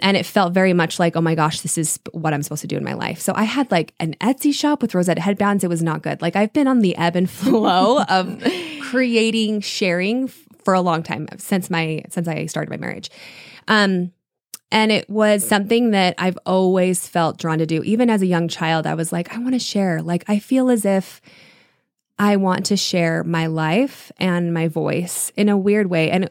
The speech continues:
Speaker 1: and it seemed even more weird because I was one of very many kids. My mom had eight kids, and then my dad left for a man who he
Speaker 2: For a
Speaker 1: s-,
Speaker 2: man?
Speaker 1: Yeah.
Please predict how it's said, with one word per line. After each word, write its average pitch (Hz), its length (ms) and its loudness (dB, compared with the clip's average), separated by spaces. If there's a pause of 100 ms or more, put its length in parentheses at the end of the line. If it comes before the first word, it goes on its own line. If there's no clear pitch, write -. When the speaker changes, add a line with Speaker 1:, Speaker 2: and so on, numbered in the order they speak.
Speaker 1:
and 185 160 0
it - 220 -2
seemed 262 440 2
even 185 380 0
more 175 280 2
weird 151 260 -2
because 165 560 -4
I 170 100 -2
was 165 220 0
one 165 380 0
of 156 360 -4 (560)
very 175 320 2
many 160 280 0
kids. 160 280 -2
My 170 80 -2
mom 170 180 0
had 202 140 2
eight 175 180 -2
kids, 170 340 -4
and 175 140 -2
then 170 100 0
my 165 100 0
dad 160 260 -4
left 165 180 -4
for 196 140 0
a 190 60 2
man 160 400 -2 (100)
who 175 320 2 (400)
he - 140 -4
Speaker 2:
For 233 60 4
a 226 60 4
Speaker 1:
s-, 220 80 4
Speaker 2:
man? 226 220 2 (120)
Speaker 1:
Yeah. 185 280 -4